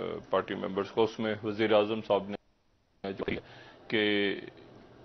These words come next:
यकीनन उन तक इतला पहुंची है और उन तक जो इतला है, वो जाहिर है कि बतौर वज़ीर आज़म सरकारी चैनल्स के हवाले से, अ, जो रियासती अदारे हैं या और किसी हवाले से उन तक ये बात पहुंची है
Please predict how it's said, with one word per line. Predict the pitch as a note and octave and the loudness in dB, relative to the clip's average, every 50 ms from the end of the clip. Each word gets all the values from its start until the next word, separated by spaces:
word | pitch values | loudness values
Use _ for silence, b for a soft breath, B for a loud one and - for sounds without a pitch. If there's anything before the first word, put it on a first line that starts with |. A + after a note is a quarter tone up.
| - - - - - - - - - A#2+ | -20 -20 -20 -20 -20 -20 -20 -16 -8 -4
यकीनन | A2 A#2+ - - C#3 C#3 C#3 C3+ B2+ | -4 -2 0 2 2 4 4 2 0
उन | - C3+ C3 B2+ B2+ | 0 -2 -4 -4 2
तक | - C#3 B2 - - - - - - - - | 4 4 4 4 2 -12 -16 -16 -8 -6 -4
इतला | G#2 - A#2+ G2+ G#2+ G#2+ A2 - - - - - - - - - - - - | 2 4 4 8 8 8 8 6 0 -12 -20 -20 -20 -20 -20 -20 -8 2 2
पहुंची | A2+ A#2 - - - G2+ | 2 2 2 -2 -4 -4
है | F2 E2+ D2+ - - - - - - - - - | -4 -4 -8 -10 -10 -14 -20 -20 -20 -12 -2 2
और | G2 G2+ G2+ G2 G2 G2 G2 G2 G2 - | 4 4 6 4 4 2 2 2 0 0
उन | A2+ A#2 A#2 | 0 -2 0
तक | A2+ A#2+ A2 | 0 0 0
जो | G#2 A2 G2+ | 0 0 -2
इतला | F#2+ - G#2 G#2 G2+ | -2 0 2 2 4
है, | G2+ G2+ | 4 2
वो | G#2 G#2 G2 F#2+ - - - - - - - - - - | 0 0 -2 -2 -2 -6 -10 -14 -16 -20 -20 -20 -10 -2
जाहिर | F#2+ G2 G2 G2 G2 | -2 0 2 2 0
है | F#2 | 0
कि | - G2 F#2 F2 E2+ - - F2+ | -2 -4 -6 -6 -8 -12 -8 -8
बतौर | G2 - - A#2 A#2+ A#2+ | -4 4 6 6 6 6
वज़ीर | A#2 A2+ A2+ B2+ B2+ C3 | 4 4 4 6 10 12
आज़म | C3 C3 C3+ C#3 D3 A#2+ F#2+ F2+ - - | 12 12 12 10 8 6 4 -2 -4 4
सरकारी | - A#2+ A2 - D3 D3 C#3+ B2 | 4 4 8 8 8 8 8 4
चैनल्स | B2+ A2+ G2+ F#2 F2+ F2+ F2+ - | 4 0 0 2 -2 -4 -6 -8
के | - - | -6 -6
हवाले | F2+ F2+ F2 E2+ E2+ F2 | -4 -2 -2 -2 -2 -6
से, | - - A2 | -8 -8 -8
अ, | G#2+ G#2 B B B B B B B B B B B - G2 G2 F#2+ F#2+ F#2 F2+ | -10 -10 B B B B B B B B B B B -4 -2 0 0 0 0 -2
जो | F2+ F2+ F#2 G#2 G#2 | -4 -4 2 2 6
रियासती | A2 A2+ A2 - - C3 A2+ - A#2 | 8 8 8 8 8 2 4 6 4
अदारे | A2 F#2+ G#2 G2+ G#2 G#2 G#2 | 4 6 8 6 6 6 4
हैं | G2+ G2 G#2 G2 G2 G2 G2 G2 G2 G2 - - - - | 0 0 -2 -2 0 0 0 -2 -2 -4 -6 -8 -14 -12
या | F#2+ F#2+ F#2+ E2+ | -4 0 0 2
और | - G2+ G#2 A2 | 6 8 6 6
किसी | - - G#2 - - A2 | 6 2 -4 -2 0 -2
हवाले | F#2+ F2 F#2 F2 F2 F2+ | 0 0 0 -2 -2 -2
से | F2+ - F#2+ E2+ E2 - - - - G2 | -6 -6 -8 -8 -8 -10 -18 -20 -14 -12
उन | F#2 F2+ | -12 -4
तक | - G2 F2+ - | -4 -4 -4 -4
ये | F#2 | -4
बात | F2+ F#2 F2 F2 - | 0 0 0 0 0
पहुंची | - F2 F2+ E2+ - - | -6 -8 -8 -8 -6 -4
है | G2 | -4